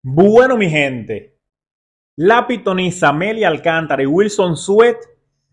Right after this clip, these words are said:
se comen a Yailin, la más viral. Dios mío, esta gente agarran a Yailin y le sacan el prontuario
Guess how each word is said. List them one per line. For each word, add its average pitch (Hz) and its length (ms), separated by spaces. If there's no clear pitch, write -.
se - 640
comen 226 520
a 165 100
Yailin, 160 500
la 165 120
más 156 280
viral. 123 480
Dios 156 380
mío, 110 220
esta 180 400
gente 123 600
agarran 165 540
a 175 100
Yailin 135 500
y 156 120
le 151 160
sacan 208 680
el 160 200
prontuario 170 880